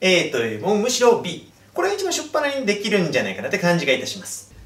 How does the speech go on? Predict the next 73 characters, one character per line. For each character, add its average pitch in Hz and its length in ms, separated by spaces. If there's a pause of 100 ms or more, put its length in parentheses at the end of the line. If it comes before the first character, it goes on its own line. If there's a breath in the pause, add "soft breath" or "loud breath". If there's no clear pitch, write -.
で、 349 80
皆 339 180
さ - 180
ん 226 40
続 226 120
い 202 120
て、 208 160
皆 190 120
さ 127 60
ん 117 40
こ 117 60
れ 120 80
カ 180 220
ー 175 80
の 170 180
オ 277 100
ン 190 60
で - 80
す - 80
よ 92 80
ね。 165 320 (300 loud breath)
こ 311 140
れ 415 100
の 440 160
位 208 60
置 196 260
が 127 160
次 202 200
に - 80
決 127 120
ま 123 80
り 120 80
ま 110 80
す 117 80
ね。 123 80
で、 196 300 (280)
皆 330 100
さ 247 60
ん - 40
こ 165 40
れ 151 80
空 185 160
中 - 60
の 214 80
左 120 260
側、 107 220
B 247 440
ベ 208 100
ー 151 180
ス - 200
ト - 240
と 285 140
来 - 100
て 233 120
お 233 80
り 214 100
ま 220 80
す 254 100
の 285 60
で、 269 200 (160 loud breath)
皆 269 140
さ - 60
ん - 60
こ 220 80
れ 226 80
も 208 300
熟 110 380
語 104 200
で 196 160
バ 139 120
ッ 135 40
チ - 100
リ。 - 200